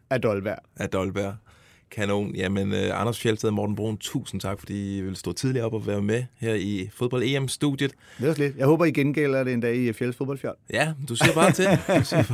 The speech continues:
Speaker 2: bare til. Og tusind tak til alle jer, der har set med direkte derude, og jer, der hører den her podcast senere på dagen. Stor fornøjelse. God mandag, og fortsat go-, godt E M. Go Danmark.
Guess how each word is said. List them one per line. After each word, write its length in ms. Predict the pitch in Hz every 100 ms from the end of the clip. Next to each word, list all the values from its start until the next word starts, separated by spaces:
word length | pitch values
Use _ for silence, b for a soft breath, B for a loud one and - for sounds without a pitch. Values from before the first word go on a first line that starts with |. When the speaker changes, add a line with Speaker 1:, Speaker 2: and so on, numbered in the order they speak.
| 135
Speaker 2:
bare 140 | 147
til. 220 | - 151 - B B B -
Og 180 | 117
tusind 320 | - 147 135 117
tak 220 | 120 117
til 80 | 117
alle 160 | 117
jer, 120 | 117
der 100 | 113
har 220 | 104 101 98
set 280 | - 143
med 160 | 135 139
direkte 400 | 143 127 131 127
derude, 420 | 117 117 123 127
og 240 | 101 104 101 107 _
jer, 180 | - 104
der 180 | 110 104
hører 360 | 92 101 117 107 104
den 100 | 107
her 80 | 104
podcast 540 | - 120 - 120 -
senere 280 | 135 139 143
på 80 | 123
dagen. 360 | 131 139 131 - b b b b
Stor 180 | - 139
fornøjelse. 500 | 135 131 135 131 135 - _ _ _ _ -
God 180 | 180
mandag, 360 | 160 156 165 156 - _
og 120 | - -
fortsat 360 | 139 147 139
go-, 220 | - 135 - 123
godt 180 | 143
E 220 | 147 143 139
M. 60 | 135 _ _ _ -
Go 160 | 170
Danmark. 400 | 156 147 147 151